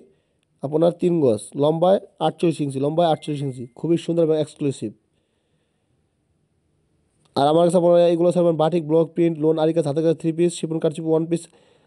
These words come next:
আর অনেক আইটেম পাবেন। বাটিক বিছানা চা-, খুবই সুন্দর ওড়নাটা দেখেন এবং এক্সক্লুসিভ এবং একশো পার্সেন্ট রং কস গ্যারান্টি।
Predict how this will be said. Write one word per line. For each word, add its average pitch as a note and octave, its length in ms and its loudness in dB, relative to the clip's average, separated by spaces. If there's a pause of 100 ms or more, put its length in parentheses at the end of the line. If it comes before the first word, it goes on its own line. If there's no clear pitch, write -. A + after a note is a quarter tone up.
(100)
আর D3 140 2
অনেক D#3+ 200 4
আইটেম D#3+ 220 2
পাবেন। A2+ 380 0 (580)
বাটিক D3+ 180 2
বিছানা E3+ 180 2
চা-, - 120 -2 (1400)
খুবই C3+ 260 2
সুন্দর C3+ 280 -2
ওড়নাটা C3+ 300 0
দেখেন C#3+ 360 -6 (800)
এবং B2+ 160 0
এক্সক্লুসিভ C3+ 420 -2
এবং B2+ 140 2
একশো - 160 -2
পার্সেন্ট C#3 260 -2
রং C3+ 160 2
কস C#3+ 240 -4
গ্যারান্টি। G#2 520 -4